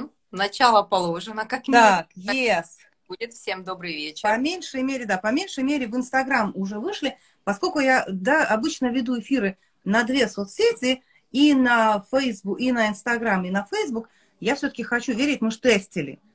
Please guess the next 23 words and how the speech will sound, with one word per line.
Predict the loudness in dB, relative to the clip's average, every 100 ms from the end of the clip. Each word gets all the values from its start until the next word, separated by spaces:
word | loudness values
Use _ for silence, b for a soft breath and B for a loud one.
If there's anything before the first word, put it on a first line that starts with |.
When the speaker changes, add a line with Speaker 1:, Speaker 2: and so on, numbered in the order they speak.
| _
Speaker 2:
У | -2
нас | -2
же |
все | -2 -2
получалось, | 0 -2 0 0 0 -4
Тань. | -4 -4 -4 _ -2
Speaker 1:
Да, | 2 4
я | 2 -4
Speaker 2:
Мы | -6
ж | 0
Speaker 1:
тебе |
Speaker 2:
двадцать | 6 8 8
Speaker 1:
отправ-, | 6
Speaker 2:
минут | 6 6
назад | 4 4 4 2 2
тестили. | -4 -4 -2
Speaker 1:
пока | -2 0 0
ты | 0 -6
рассказывала, | -6 -8 -4 -4 -2 -4 -4
я | -6
тебе | -12 -14 -14
все | -8 -6
отправляла. | -6 _ -12 -6 -4 -4 -6 -10